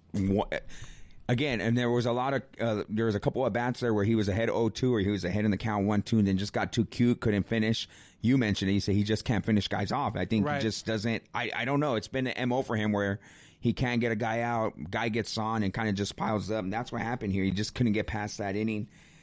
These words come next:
Speaker 1: Um, hits, singles, you, s-, like you said, you said it well, death by paper cut, single here,
Speaker 2: Yeah.
Speaker 1: single there, a double
Speaker 2: Yeah.
Speaker 1: here, a walk
Speaker 2: Yeah,
Speaker 1: here.
Speaker 2: he, he,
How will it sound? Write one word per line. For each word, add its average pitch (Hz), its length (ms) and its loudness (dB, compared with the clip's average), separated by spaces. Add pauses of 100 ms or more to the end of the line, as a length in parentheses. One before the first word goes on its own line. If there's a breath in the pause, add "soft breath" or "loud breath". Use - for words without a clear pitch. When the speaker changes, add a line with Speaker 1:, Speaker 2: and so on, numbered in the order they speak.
(200 loud breath)
Speaker 1:
Um, 95 260 -2
hits, 120 320 -2
singles, 120 680 0
you, 107 100 2
s-, 98 240 -4
like 101 200 -2
you 131 80 4
said, 101 180 -2
you 104 120 2
said 113 180 -2
it 92 80 0
well, 107 300 2
death 107 240 -2
by 110 80 -2
paper 113 280 -2
cut, 95 220 0
single 101 300 2
here, 110 100 0
Speaker 2:
Yeah. 110 60 2
Speaker 1:
single 104 280 0
there, 107 160 0
a 95 60 0
double 104 280 0
Speaker 2:
Yeah. 107 80 0
Speaker 1:
here, 113 140 0
a 95 60 0
walk 95 220 -2
Speaker 2:
Yeah, 180 100 -2
Speaker 1:
here. - 140 0 (340)
Speaker 2:
he, 180 140 -2
he, 202 80 -2